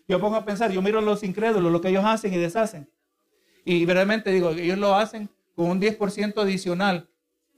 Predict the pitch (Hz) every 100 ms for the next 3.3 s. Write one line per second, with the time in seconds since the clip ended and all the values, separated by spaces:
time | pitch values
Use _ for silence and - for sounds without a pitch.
0 | _ _ _ 165 165 233 220 156 135 127
1 | _ _ _ _ _ _ - 190 190 -
2 | 214 202 226 233 226 - 196 202 208 226
3 | 214 262